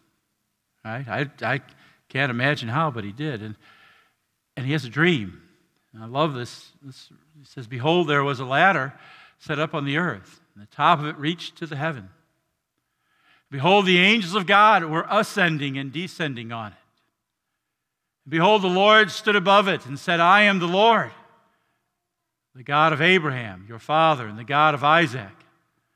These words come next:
The land in which you lie, I will give to you and to your offspring. Your offspring shall be like the dust of the earth, and you shall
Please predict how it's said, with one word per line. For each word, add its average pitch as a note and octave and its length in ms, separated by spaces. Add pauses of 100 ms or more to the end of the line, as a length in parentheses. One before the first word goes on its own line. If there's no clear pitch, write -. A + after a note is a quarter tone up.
(960)
The G#2+ 100
land E3+ 360
in E3+ 140
which E3+ 220
you F3 120
lie, E3 400
I C3+ 300
will D3 140
give D3+ 340
to A#2+ 100
you F#2+ 220
and B2 180
to - 80
your C3+ 160
offspring. B2 560 (1700)
Your E3+ 120
offspring G3 560
shall F3+ 260
be G3 200
like F#3+ 280
the F#3 100
dust F#3+ 340
of F#3+ 60
the F#3+ 140
earth, F#3+ 460
and C#3 100
you D#3+ 120
shall E3+ 460